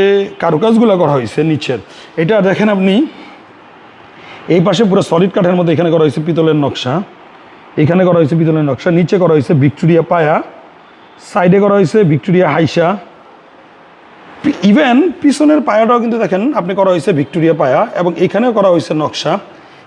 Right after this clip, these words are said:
এখানে করা হয়েছে টোন পিলার, এখানে করা হয়েছে দেখেন কাঠের কোয়ালিটিগুলো আপনি, এখানে করা হয়েছে নকশা পিতলের।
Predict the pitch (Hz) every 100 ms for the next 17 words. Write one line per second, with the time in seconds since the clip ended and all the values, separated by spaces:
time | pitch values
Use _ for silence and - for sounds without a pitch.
0 | - 185 190 214 202 185 170 156 202 247
1 | 302 - 156 165 170 190 151 151 208 -
2 | - - - - - - - - - -
3 | 165 208 202 196 180 180 165 151 175 190
4 | 208 196 175 156 143 139 127 127 196 330
5 | - - - - - - - - - -
6 | - - - - - - - - - -
7 | - - 160 160 208 202 185 170 175 160
8 | 127 - 147 208 - - - - - -
9 | - - 180 180 180